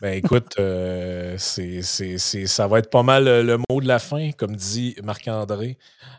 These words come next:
euh, qui nous remercie. Ben, merci à toi d'avoir été là et à tous les autres auditeurs. Et, euh,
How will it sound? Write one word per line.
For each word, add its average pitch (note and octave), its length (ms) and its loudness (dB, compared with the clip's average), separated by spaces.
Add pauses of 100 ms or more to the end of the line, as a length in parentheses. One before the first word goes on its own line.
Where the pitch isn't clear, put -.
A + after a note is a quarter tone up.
(120)
euh, D#2+ 680 -14
qui G2+ 160 -12
nous F#2 140 -10
remercie. G2 520 -2
Ben, F#2 180 -6
merci F#2+ 300 -4
à F#2 80 -4
toi A2 180 -4
d'avoir F#2 280 -4
été E2+ 200 -10
là G2 180 -8
et F#2+ 140 -6
à F2 100 -6
tous A2+ 200 -6
les F#2 200 -6
autres F2+ 560 -6
auditeurs. A2 640 4 (800)
Et, A2+ 480 2
euh, F#2+ 680 -8